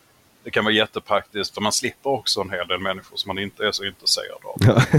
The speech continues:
Speaker 2: <laughs>
Speaker 1: Eh, för de vänder i dörren. Ehm,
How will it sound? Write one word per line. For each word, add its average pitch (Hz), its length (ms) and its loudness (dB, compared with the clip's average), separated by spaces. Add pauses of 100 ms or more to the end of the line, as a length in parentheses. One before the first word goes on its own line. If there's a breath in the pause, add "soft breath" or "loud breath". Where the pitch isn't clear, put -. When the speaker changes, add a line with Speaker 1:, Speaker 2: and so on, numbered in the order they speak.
(120)
Speaker 2:
<laughs> - 60 6
Speaker 1:
Eh, 92 380 0
för - 160 -10
de 95 120 -2
vänder 92 420 0
i 90 40 -4
dörren. - 500 -8 (200)
Ehm, 104 580 2